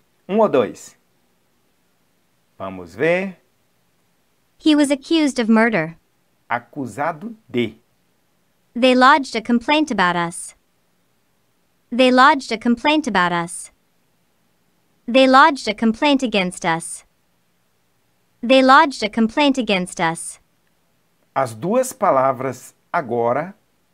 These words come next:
Speaker 1: são essas. About, sobre, uma das traduções, e o against, contra. Qual que você acha que está correto?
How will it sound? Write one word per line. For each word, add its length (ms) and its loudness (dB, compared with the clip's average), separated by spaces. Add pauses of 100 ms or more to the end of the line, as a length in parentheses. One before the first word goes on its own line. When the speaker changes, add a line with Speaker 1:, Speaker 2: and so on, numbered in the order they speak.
(240)
Speaker 1:
são 260 -6
essas. 520 -4 (200)
About, 680 0 (160)
sobre, 720 -6 (260)
uma 180 -4
das 200 -8
traduções, 880 -10 (720)
e 140 -6
o 180 -12
against, 600 -4 (440)
contra. 720 -4 (360)
Qual 180 0
que 80 -14
você 280 -4
acha 260 -4
que 100 -14
está 260 -4
correto? 500 -12